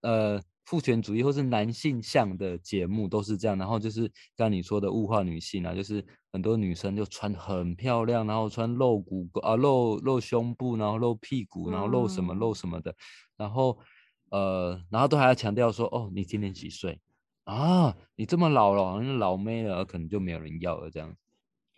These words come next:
Speaker 2: 我觉得有时候啊，哎，我们的自我认同如果没有这么高，我们还是会想要知道对方，就是异性的想法啊。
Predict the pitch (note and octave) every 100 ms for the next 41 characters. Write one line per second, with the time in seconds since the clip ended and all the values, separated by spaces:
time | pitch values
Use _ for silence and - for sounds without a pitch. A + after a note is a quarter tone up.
0 | _ - A3 C#4 F#4+ C#4+ G3 A3 A#3 D4+
1 | B3+ G#3+ G3 F#3+ F#3+ F#3+ F#3+ _ _ _
2 | _ G#3+ G3 G3 G3 F#3+ G#3+ G#3+ D4 F3+
3 | G3+ A3 F#3 F3 F3 G3+ - _ G#3+ A3
4 | G3 F#3 E3 - D#3+ D3 D3+ D3+ E3+ F3+
5 | F3+ F3+ B3+ B3 - E3 F#3+ F#3+ F#3+ F#3+
6 | F3 - - _ _ _ - A3 F#3 F#3+
7 | F3+ F3+ F3+ A3+ A#3 - A#3+ F#3+ A3 F#3
8 | E3+ D#3+ - C#3+ D3 - D#3 - - -